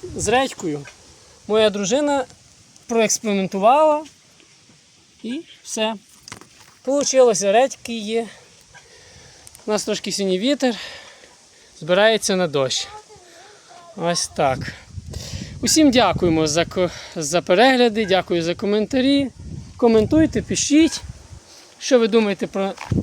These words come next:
це. Чи можна садити редьку у часнику між рядами? Буде дуже важлива ваша думка. До зустрічі усім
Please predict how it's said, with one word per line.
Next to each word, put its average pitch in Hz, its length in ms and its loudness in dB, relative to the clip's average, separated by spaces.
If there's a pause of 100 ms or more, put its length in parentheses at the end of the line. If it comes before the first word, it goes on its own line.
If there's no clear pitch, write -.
(100)
це. 247 320 4 (440)
Чи 285 160 0
можна 214 320 4
садити 190 540 2 (180)
редьку 262 500 0
у 247 180 -8
часнику 185 600 -2 (220)
між 180 160 0
рядами? 135 380 0 (920)
Буде 175 320 2 (580)
дуже 202 220 2
важлива 190 400 4
ваша 180 260 2
думка. 185 500 2 (640)
До 185 100 2
зустрічі 185 560 -2
усім 214 440 0